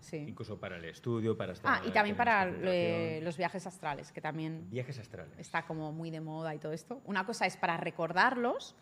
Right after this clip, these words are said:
Speaker 1: para que cuando tú te despiertes recuerdes lo que has vivido, lo que has experimentado, y luego otro para que ese sueño,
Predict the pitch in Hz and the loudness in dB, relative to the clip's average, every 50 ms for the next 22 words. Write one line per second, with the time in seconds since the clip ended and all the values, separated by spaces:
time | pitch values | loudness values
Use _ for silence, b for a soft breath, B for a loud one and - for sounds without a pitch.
0 | B B B B B B - - 185 180 175 - 175 165 - 175 170 165 160 - | B B B B B B -6 -2 0 0 0 0 -2 0 2 2 2 2 -2 -4
1 | 180 175 - 185 180 175 - - 226 233 226 226 - 170 160 - - - - - | -4 -2 0 0 0 0 -2 0 2 2 2 2 0 -4 -4 -4 -8 -20 -20 -20
2 | - - - - 165 - - 208 226 226 190 151 143 147 151 143 - 151 147 147 | -18 -12 -8 -6 -6 2 6 6 6 6 6 -2 -4 -6 -8 -6 -6 -6 -6 -4
3 | 156 151 165 190 214 226 208 165 156 160 156 147 - 160 139 143 - 160 - - | -4 -4 -2 0 0 0 0 0 0 0 -2 -4 -4 -4 -4 -4 -6 -10 -14 -12
4 | - - 170 165 170 175 185 180 240 240 240 247 285 370 B B B B B B | -6 -4 -2 -2 0 -2 0 4 6 8 8 8 6 4 B B B B B B
5 | 208 202 196 202 202 208 214 214 247 254 247 - 214 202 196 180 - - 190 196 | 2 4 4 6 6 6 6 6 4 2 4 4 4 4 4 2 2 0 0 0
6 | 190 - 240 - - - - 226 220 208 196 190 185 196 226 | 0 -2 -6 -6 -4 0 2 2 2 2 2 0 -2 -2 -4